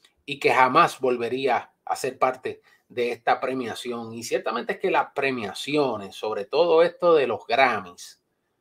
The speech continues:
por más que traten de pintárselo a uno como, como que es, eh,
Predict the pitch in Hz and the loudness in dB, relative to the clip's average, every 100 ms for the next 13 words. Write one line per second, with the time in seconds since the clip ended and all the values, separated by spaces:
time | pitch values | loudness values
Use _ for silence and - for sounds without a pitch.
0 | _ _ _ _ _ _ _ _ - 135 | _ _ _ _ _ _ _ _ -2 2
1 | 165 185 208 202 202 190 180 160 131 165 | 4 4 4 4 4 4 2 0 0 2
2 | 160 - 156 135 120 135 123 92 - _ | 2 2 4 6 6 4 0 -4 -14 _
3 | _ _ _ _ - 127 127 123 113 110 | _ _ _ _ -6 -2 0 -2 -4 -6
4 | 104 98 - _ - 123 120 120 120 151 | -6 -8 -12 _ -8 -6 -6 -4 0 0
5 | 151 - - 147 139 127 107 98 76 - | -2 -12 -2 2 4 2 0 -2 -6 -10
6 | - - | -14 -12